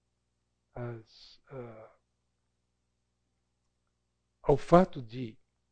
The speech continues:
ela querer ser sustentada por ele ou a sua sombra, como árvore que dá frutos entre as árvores que contêm apenas folhas do bosque.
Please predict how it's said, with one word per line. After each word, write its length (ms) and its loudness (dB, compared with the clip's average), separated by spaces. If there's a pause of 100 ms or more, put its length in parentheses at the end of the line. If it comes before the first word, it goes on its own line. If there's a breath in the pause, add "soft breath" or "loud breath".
(1080)
ela 240 8
querer 420 8
ser 320 0
sustentada 1300 -4 (1120)
por 200 0
ele 380 2 (400)
ou 320 0 (280)
a 140 -8
sua 340 0
sombra, 640 -4 (1500)
como 260 8
árvore 400 6
que 140 -4
dá 200 2
frutos 1080 0 (120)
entre 340 6
as 220 6
árvores 800 4 (340)
que 100 -20
contêm 420 8
apenas 440 4
folhas 920 4
do 140 -6
bosque. 440 -8